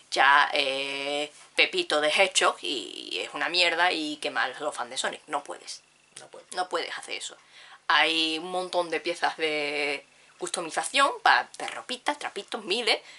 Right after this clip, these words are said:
Speaker 1: pa-, pa hacerle virguerías al avatar. Incluso, mm,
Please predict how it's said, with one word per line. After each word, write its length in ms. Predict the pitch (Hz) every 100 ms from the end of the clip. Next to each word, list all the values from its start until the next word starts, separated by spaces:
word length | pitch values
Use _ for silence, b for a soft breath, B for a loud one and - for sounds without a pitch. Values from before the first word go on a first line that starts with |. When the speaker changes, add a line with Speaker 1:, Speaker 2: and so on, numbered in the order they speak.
| B
Speaker 1:
pa-, 140 | 147 151
pa 80 | 131
hacerle 800 | - 143 151 160 170 180 170 151 170
virguerías 600 | 165 160 143 156 202 -
al 100 | 131
avatar. 420 | 131 147 175 202 - B B B B
Incluso, 560 | 214 208 208 190 - -
mm, 560 | 175 170 165 156 156